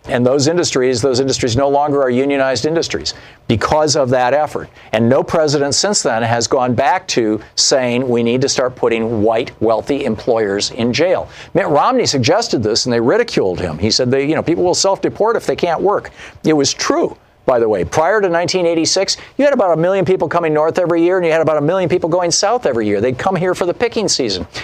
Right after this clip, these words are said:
'cause agriculture, ever since the f-, late forties, had been the one industry that was exempted from that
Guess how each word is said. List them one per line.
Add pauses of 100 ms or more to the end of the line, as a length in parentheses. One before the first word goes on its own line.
(120)
'cause
agriculture,
ever
since
the
f-,
late
forties, (240)
had
been
the
one
industry
that
was
exempted (220)
from
that